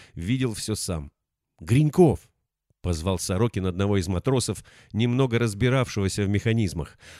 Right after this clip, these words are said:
«Обматывай лицо мокрой тряпкой и вниз со мной!» За ними нырнул в люк еще один матрос, держа в руках колышки, пластырь, молоток. В темноте журчала вода, сквозь пробоину от небольшого снаряда.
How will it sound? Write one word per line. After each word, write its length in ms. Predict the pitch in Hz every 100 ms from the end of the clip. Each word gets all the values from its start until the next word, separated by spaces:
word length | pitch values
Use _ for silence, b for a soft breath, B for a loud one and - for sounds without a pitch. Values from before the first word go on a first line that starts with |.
| B
«Обматывай 720 | 104 110 127 143 135 127 127
лицо 360 | 123 120 143 123
мокрой 420 | 127 120 117 110
тряпкой 500 | - 147 139 - 127
и 80 | 123
вниз 400 | 147 170 151 -
со 220 | - 131
мной!» 420 | 139 131 85 69 _ _ _ _ _
За 280 | - 80 113
ними 280 | 123 143 139
нырнул 440 | 131 123 123 131
в 80 | 113
люк 200 | 127 131
еще 340 | 147 - - 120
один 220 | 107 107
матрос, 500 | 104 - 107 95 -
держа 420 | 87 101 95 107
в 40 | 101
руках 360 | 104 104 98
колышки, 500 | - 143 123 - 113
пластырь, 580 | 104 90 107 104 - 87
молоток. 640 | 87 85 92 - 80 - - _ _ _
В 120 | -
темноте 500 | - 95 101 104 135
журчала 500 | 113 120 - 120 110
вода, 440 | 95 92 107 127 117 b b
сквозь 400 | - - 135 147
пробоину 560 | - 135 131 156 151 139
от 140 | 131
небольшого 520 | 139 135 131 - 135
снаряда. 600 | 104 110 120 147 107 65